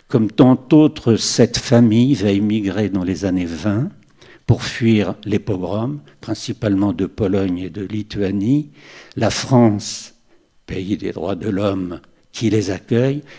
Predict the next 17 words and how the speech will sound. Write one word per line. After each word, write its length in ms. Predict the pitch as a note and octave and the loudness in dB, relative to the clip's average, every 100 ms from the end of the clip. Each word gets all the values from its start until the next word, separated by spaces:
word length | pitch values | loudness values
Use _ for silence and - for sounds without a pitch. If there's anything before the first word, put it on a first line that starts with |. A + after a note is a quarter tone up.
| _ | _
va 180 | G2+ G2+ | -8 -6
se 200 | - G#2 | -4 -4
reformer 580 | E2+ A2 A2 G2 G#2 A2+ | -2 -2 -2 -2 -2 -2
comme 200 | G#2 G2 | -4 -6
un 120 | F2 | -8
piège 440 | - A2+ A#2 G2 | -8 -4 -4 -4
à 40 | D#2+ | -10
partir 440 | - - - G2+ | -14 -16 -12 -10
de 120 | F#2 | -8
mille 220 | F2+ G2 | -8 -8
neuf 120 | F#2 - | -10 -12
cent 200 | - G2 | -8 -8
quarante. 720 | - E2 F2 C#2+ C#2+ _ - _ - - - - - - - _ _ _ _ - | -8 -8 -8 -14 -16 _ -20 _ -20 -20 -20 -20 -20 -20 -20 _ _ _ _ -20
Vous 180 | A2 A#2+ | -10 -8
connaissez 560 | - B2 B2 A2 B2+ | -6 -4 -2 -2 -4
la 140 | A2+ A#2 | -2 -2
suite. 720 | - - C#3 C#3+ _ - | -2 -2 -4 -4 _ -20